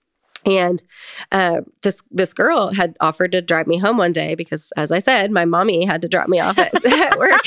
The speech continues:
<laughs> And so she, she didn't live that far from me. So she offered to drop me off at my house. And I remember we get there and she kinda stops in front of my parents' house and turns off her engine. And I'm like,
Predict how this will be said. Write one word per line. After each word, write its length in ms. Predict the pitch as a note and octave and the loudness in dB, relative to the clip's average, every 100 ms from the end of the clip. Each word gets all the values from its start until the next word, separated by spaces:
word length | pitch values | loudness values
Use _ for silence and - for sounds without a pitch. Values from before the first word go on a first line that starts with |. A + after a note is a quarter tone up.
| - | 0
<laughs> 180 | A4+ - | 0 2
And 140 | D#4+ G#4 - F4+ | 2 2 2 0
so 180 | D4 D4 A4+ C#5 B4+ B4 - | 2 2 4 4 4 2 0
she, 300 | - C#4 D4+ - D4+ | 0 2 2 2 -2
she 240 | C4+ C4+ B3+ | -2 -2 0
didn't 180 | C4+ | 2
live 140 | A3 A3 | 0 0
that 160 | G#3+ | 0
far 160 | G3 F#3 | 2 0
from 160 | G3+ F#3+ | 0 0
me. 180 | F3 | 0
So 140 | G3 F#3 | 0 -2
she 180 | - F3 | 0 0
offered 300 | E3+ F#3 F3+ | 2 0 0
to 80 | |
drop 160 | F3+ E3 | 0 0
me 100 | F3+ | 0
off 160 | F3 - - - - - | -2 -6 -14 -14 -14 -4
at 100 | G#3+ | 0
my 100 | A3 | 0
house. 300 | A3+ G3+ G#3 | 2 0 0
And 140 | - E3+ | 0 0
I 80 | F#3 | 0
remember 420 | F3+ A3 C4 G#3 | 0 0 0 0
we 120 | F#3+ | -2
get 260 | F3+ E3+ - | -2 -2 0
there 380 | F3+ E3 D#3+ - | 0 2 0 0
and 460 | F3 E3 E3 D#3+ | -2 0 -2 -4
she 380 | - F#3 E3+ E3 - | -4 -2 -2 -2 -4
kinda 180 | G3 A3+ | -4 -4
stops 480 | - E3 D#3 - - | -4 -2 -2 -4 -4
in 140 | D#3+ | -4
front 160 | - D#3 | -2 -2
of 40 | |
my 40 | E3 | -2
parents' 340 | E3+ D#3 - | -2 -4 -4
house 400 | D#3 D#3 E3 - | -4 -4 -8 -4
and 260 | D#3+ D#3+ D#3 _ _ - - _ _ - | 0 0 -4 _ _ -20 -20 _ _ -4
turns 240 | F3+ F3+ | 0 2
off 120 | F#3+ F#3+ | 0 0
her 120 | G3 | -2
engine. 400 | E3+ F3+ F3 E3 | -2 -2 -2 -2
And 100 | D#3 | -4
I'm 100 | D3+ | -6
like, 180 | - | -10